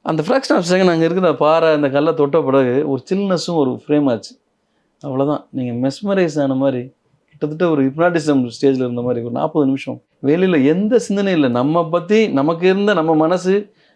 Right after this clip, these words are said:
நம்ம யாரு, நம்ம சிந்தனை இல்ல, எந்த சிந்தனையுமே இல்ல.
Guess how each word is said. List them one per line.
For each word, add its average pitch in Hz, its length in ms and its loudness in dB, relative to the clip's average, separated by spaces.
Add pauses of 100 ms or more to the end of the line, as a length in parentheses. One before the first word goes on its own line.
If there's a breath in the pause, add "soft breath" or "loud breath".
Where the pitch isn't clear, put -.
நம்ம 156 240 2
யாரு, 180 600 4
நம்ம 151 280 0
சிந்தனை 175 340 0
இல்ல, 156 360 2 (440)
எந்த 175 260 2
சிந்தனையுமே 196 420 -2
இல்ல. 147 340 -4